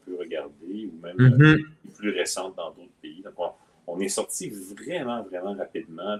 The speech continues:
Speaker 1: Puis, euh, quand on regarde au niveau du, du taux de chômage, ces choses, c'est revenu rapidement à la normale. On se rappellera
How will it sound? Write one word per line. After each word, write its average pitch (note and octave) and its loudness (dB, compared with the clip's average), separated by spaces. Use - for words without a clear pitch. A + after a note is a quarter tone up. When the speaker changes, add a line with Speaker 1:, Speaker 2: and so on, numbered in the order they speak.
Speaker 1:
Puis, E2 -12
euh, D#2+ -4
quand F2+ -2
on - -6
regarde F2+ -2
au F2 -10
niveau E2+ -10
du, - -18
du - -20
taux E2+ -8
de - -18
chômage, E2 -8
ces - -14
choses, F2 -12
c'est F#2 -4
revenu E2+ -8
rapidement F#2 -10
à F#2 -6
la E2 -6
normale. D#2 -8
On - -8
se - -12
rappellera F2 -4